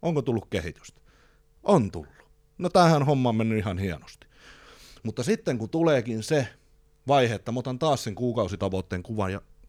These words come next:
katonkin, että eihän tässä ole tapahtunut mitään, niin silloin mä pystyn vielä,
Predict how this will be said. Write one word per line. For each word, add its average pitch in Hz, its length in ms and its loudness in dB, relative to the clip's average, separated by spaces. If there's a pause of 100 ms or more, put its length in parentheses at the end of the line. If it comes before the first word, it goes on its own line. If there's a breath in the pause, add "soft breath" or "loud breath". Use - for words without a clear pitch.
katonkin, 113 360 -2
että - 200 -10 (100)
eihän 113 220 2
tässä 113 200 -2
ole 123 100 -6
tapahtunut 120 540 -4
mitään, - 420 -6 (760 soft breath)
niin 123 340 4 (560)
silloin 180 400 6
mä 101 120 2
pystyn 113 500 0
vielä, 131 420 4